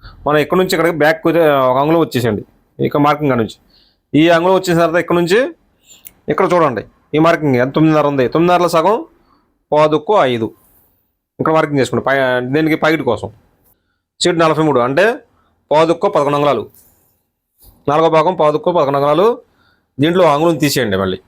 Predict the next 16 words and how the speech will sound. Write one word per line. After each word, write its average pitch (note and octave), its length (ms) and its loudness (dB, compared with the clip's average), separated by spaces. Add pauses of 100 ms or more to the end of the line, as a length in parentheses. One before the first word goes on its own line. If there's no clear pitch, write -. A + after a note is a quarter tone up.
(340)
తీసేస్తే E3+ 300 2
ఎంత D#3+ 120 -2
వచ్చింది, D#3+ 300 0 (1120)
పావుతక్కువ D#3+ 340 0
పది C#3+ 140 0
వచ్చింది. A2+ 280 -6 (800)
పావుతక్కువ F3+ 360 0
పది F3 140 2
ఇలా D#3+ 160 4
తీసుకెళ్ళి E3+ 300 2
ఇక్కడ D#3 160 0
పెట్టేసుకోండి. B2+ 440 -4 (1300)
నలభై D3+ 300 0
మూడు F3 180 2
కాబట్టి E3+ 340 2 (680)
మనకి E3+ 200 0